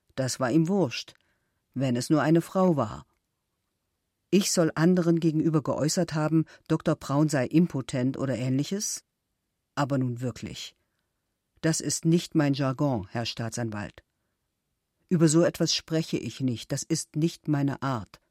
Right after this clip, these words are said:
Das lehne ich ab für meine Person.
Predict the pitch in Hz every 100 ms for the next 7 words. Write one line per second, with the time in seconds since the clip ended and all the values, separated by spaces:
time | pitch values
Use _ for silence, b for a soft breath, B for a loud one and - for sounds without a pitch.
0 | _ _ _ _ _ - 151 - 165 175
1 | - - - 175 185 - 160 139 131 127
2 | - 135 120 123 117